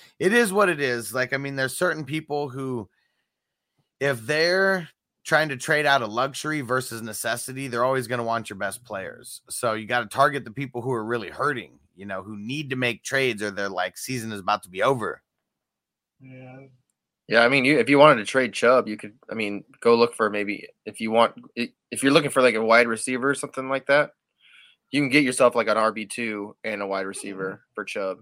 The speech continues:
Speaker 2: right now. I'll be right back.
Speaker 1: Yep. And, uh, John said, "Do you think Ridley will be back this season?"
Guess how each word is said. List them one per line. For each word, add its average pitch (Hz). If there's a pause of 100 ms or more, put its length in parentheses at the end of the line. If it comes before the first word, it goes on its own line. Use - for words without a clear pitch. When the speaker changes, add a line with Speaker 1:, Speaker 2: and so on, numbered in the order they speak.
(120)
Speaker 2:
right 107
now. 95 (1700)
I'll -
be -
right 87
back. 85 (460)
Speaker 1:
Yep. 92 (200)
And, 104
uh, 107
John 135
said, 120
"Do 120
you 120
think 127
Ridley 147
will 143
be 135
back 135
this 131
season?" 110